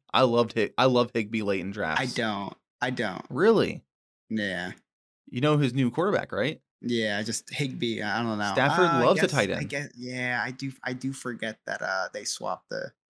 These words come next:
Speaker 2: they
Speaker 1: Stafford
Speaker 2: swapped
Speaker 1: and
Speaker 2: the
Speaker 1: Goff.
Speaker 2: quarterbacks.
Speaker 1: He's, he's got a flex of Swift and Fournette.
Speaker 2: Uh, hate, hate Fournette, but love Swift.
Speaker 1: Yeah, I'm not a big
Speaker 2: I like
Speaker 1: fan of
Speaker 2: Swift's
Speaker 1: the
Speaker 2: potential.
Speaker 1: backfield in Tampa Bay for sure.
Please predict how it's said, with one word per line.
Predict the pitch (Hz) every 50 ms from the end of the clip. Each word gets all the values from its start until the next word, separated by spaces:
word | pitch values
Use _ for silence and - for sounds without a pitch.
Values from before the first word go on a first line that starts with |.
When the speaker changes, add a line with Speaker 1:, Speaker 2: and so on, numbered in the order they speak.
| - -
Speaker 2:
they | 123
Speaker 1:
Stafford | 110 113
Speaker 2:
swapped | 113 120 117
Speaker 1:
and | 117
Speaker 2:
the | 113
Speaker 1:
Goff. | 123 135 147 123 -
Speaker 2:
quarterbacks. | - - 98 90 - - - - - - - - _ _ _ _
Speaker 1:
He's, | - 131 131 127
he's | - 160 147 165 160
got | 175 151 131
a | 131
flex | - - 135 135 139 143 135 - - _ _ _ -
of | 113 117 117 110 110 _ _ _ _ _ _
Swift | - - - - - 135 139 196 226 - - - - _
and | - 135 123 - -
Fournette. | - 117 113 107 107 95 - - - - _ _ _ _ _ _ _ _ _ -
Speaker 2:
Uh, | - 110 110 107
hate, | 101 117 127 123 117 _ _ -
hate | - 143 151 160
Fournette, | 170 - - 117 110 110 101 98 92 - - _ _ _ _ _
but | - 107 - -
love | - 113 113 113 107 107 104 101 -
Swift. | - - - - 107 101 - 60 - - - - - - _ _ _
Speaker 1:
Yeah, | 135 131
I'm | 127 143
not | 170 185
a | 185
big | 185 180 -
Speaker 2:
I | -
like | 180 175
Speaker 1:
fan | 165 165 165 156
of | -
Speaker 2:
Swift's | - 143 143 135 131 139
Speaker 1:
the | 127 120
Speaker 2:
potential. | 95
Speaker 1:
backfield | 120 113 110 113 - - - 110 101 95 104
in | 101
Tampa | - 104 95 98 95
Bay | 95 92 87
for | 87 - 90
sure. | - - - 95 87 85 85 82 -